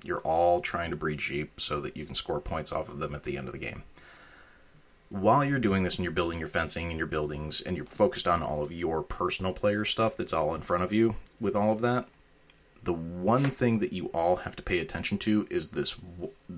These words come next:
dike that needs to be built. Because after two segments of the round, a certain amount of water is going to start to flood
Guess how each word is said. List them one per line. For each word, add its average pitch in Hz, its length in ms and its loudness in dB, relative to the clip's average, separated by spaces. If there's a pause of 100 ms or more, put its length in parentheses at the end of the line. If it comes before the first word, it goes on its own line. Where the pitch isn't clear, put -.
(400)
dike 82 280 0
that - 160 -6
needs 80 280 -6
to 80 80 -10
be 82 80 -2
built. 76 360 -2 (960)
Because 76 640 0
after 85 840 2 (300)
two 98 200 0
segments 92 520 2
of 82 240 -2
the 78 100 0
round, 85 560 2 (960)
a - 60 -6
certain - 300 2
amount 95 180 6
of 85 80 2
water 82 340 6
is 80 280 -2
going 78 260 -6
to 82 160 -8
start 80 400 -2
to 85 180 -4
flood 76 600 -4